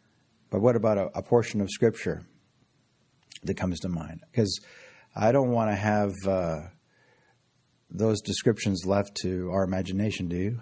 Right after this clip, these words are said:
<laughs> I wanna have those descriptions in the Word of God set forth in plain. But the letter D, He is the, the, the deliverer. Where does it say that?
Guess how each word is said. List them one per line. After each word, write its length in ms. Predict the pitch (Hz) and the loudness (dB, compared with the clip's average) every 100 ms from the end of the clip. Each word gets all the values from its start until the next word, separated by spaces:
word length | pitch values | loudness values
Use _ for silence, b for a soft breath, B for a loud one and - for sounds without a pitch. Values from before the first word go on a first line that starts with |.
| - | -4
<laughs> 920 | - 120 - - _ - - - - | -2 -2 -4 -14 _ -20 -20 -20 -8
I 80 | 95 | -2
wanna 200 | 101 98 | 0 0
have 140 | 92 | 0
those 160 | 101 92 | -2 -4
descriptions 680 | 92 - 101 - 90 82 - b b b b b - | -10 -4 -4 -2 -4 -4 -8 b b b b b -6
in 140 | 95 | -2
the 80 | 90 | 0
Word 180 | 98 92 | 0 0
of 100 | 87 | -2
God 320 | 98 87 85 | -2 -2 -4
set 200 | 104 85 | -6 -4
forth 340 | 101 95 - - _ | -4 -6 -6 -20 _
in 140 | 107 87 | -10 -8
plain. 440 | - 98 92 92 - _ _ _ _ b b b b b _ 127 | -4 -4 -4 -8 -16 _ _ _ _ b b b b b _ -16
But 280 | 110 90 92 | -8 -4 -2
the 100 | 101 | 0
letter 280 | 98 107 101 | 2 4 2
D, 420 | 92 107 117 123 120 _ _ _ _ _ _ _ _ _ _ _ - - _ | 2 2 2 0 -6 _ _ _ _ _ _ _ _ _ _ _ -20 -20 _
He 260 | 110 104 | -2 0
is 440 | 101 98 95 - - b b b b b b b _ - | 2 0 -2 -6 -10 b b b b b b b _ -6
the, 500 | 95 92 92 92 - - _ | -2 -2 -2 -6 -10 -20 _
the, 180 | 92 87 | -4 -4
the 160 | 85 98 | -2 -2
deliverer. 680 | 90 95 117 113 82 78 - - _ _ _ - _ b b - | 0 4 4 4 -2 -8 -12 -20 _ _ _ -20 _ b b 0
Where 140 | 104 | 2
does 100 | 98 | 4
it 120 | 101 | 0
say 180 | - 110 | 2 2
that? 240 | 98 87 | 2 -2